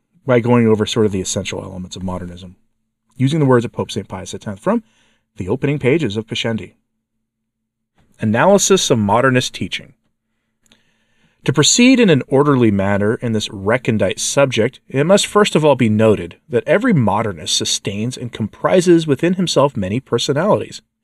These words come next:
He is a philosopher, a believer, a theologian,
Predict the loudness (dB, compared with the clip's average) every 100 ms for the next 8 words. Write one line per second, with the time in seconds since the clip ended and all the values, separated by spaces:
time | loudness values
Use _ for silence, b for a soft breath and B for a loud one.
0 | b b b b b -4 -2 0 2 4
1 | 2 -2 -4 -6 -8 _ -6 -4 -2 0
2 | 0 -2 _ _ _ -18 -14 -8 -8 -4
3 | -4 -4 -6